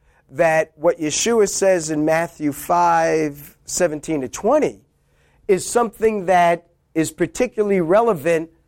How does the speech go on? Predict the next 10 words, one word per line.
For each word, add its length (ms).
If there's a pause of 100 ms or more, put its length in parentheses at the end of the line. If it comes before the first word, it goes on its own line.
(300)
to 120
those 400
under 280
the 120
law 520 (440)
while 280
the 100
law 360
was 300 (100)
operating. 720